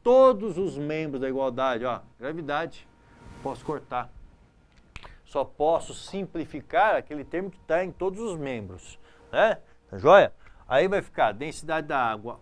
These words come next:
um, a altura da coluna de água, trinta e dois. Isso é igual a densidade do óleo, zero oito, a altura da coluna de óleo, seis, mais densidade do mercúrio,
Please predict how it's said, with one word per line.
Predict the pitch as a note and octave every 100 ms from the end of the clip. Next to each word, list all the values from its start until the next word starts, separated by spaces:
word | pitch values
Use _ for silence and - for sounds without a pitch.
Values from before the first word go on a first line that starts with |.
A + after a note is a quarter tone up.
| -
um, | F3+ A3 A3+ - _ _ - - _ _ _ _ -
a | C#3
altura | D3 D3 E3+
da | D#3+
coluna | C3+ D3 D3 C#3
de | C3+
água, | D#3+ F3 G2 - _ -
trinta | D#3+ F#3+ G3+
e | F#3
dois. | D3 A#2+ G2 - - - -
Isso | B2+ -
é | D#3
igual | C#3+ B2
a |
densidade | A2 C3+ A#2+ D#3 D3+
do | C#3+
óleo, | A#2 G#2 G2
zero | A2+ C#3 D#3
oito, | C#3 D3+ F3 - - _ _ - -
a | C3+
altura | C3+ F3+ E3
da | D3
coluna | - C#3 C3
de | C#3+
óleo, | F3 A#2+
seis, | - - - D#3 A#2 - - - - _ _ _ -
mais | B2 D#3 B2+ - - - _ _
densidade | A#2 E3 - F#3 F#3
do |
mercúrio, | G3 F3 - F3 D3+ G2+